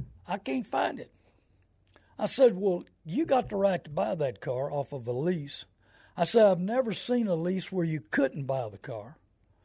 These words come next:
I said, "But I know, you know, and I know that three years ago they wasn't smart enough to know that all this trash was gonna happen to, in the car business." So, you know, you're at a disadvantage. You got to keep your lease agreement.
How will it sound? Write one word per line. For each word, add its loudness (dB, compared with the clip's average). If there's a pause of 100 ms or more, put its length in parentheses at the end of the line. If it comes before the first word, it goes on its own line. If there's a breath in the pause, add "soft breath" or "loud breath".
(300)
I 0
said, 6
"But 8
I 8
know, 2 (320 soft breath)
you 6
know, 8
and 4
I 6
know 6
that -8
three 0
years 0
ago 4
they 6
wasn't 4
smart 4
enough 2
to -8
know 2
that -2
all 4
this -4
trash 0
was -10
gonna -4
happen -2
to, -6 (320 soft breath)
in -4
the -4
car 6
business." -2 (400 soft breath)
So, 6
you 0
know, 4 (580 soft breath)
you're 4
at 6
a -2
disadvantage. -4
You 0
got 0
to -8
keep -4
your -2
lease -2
agreement. -6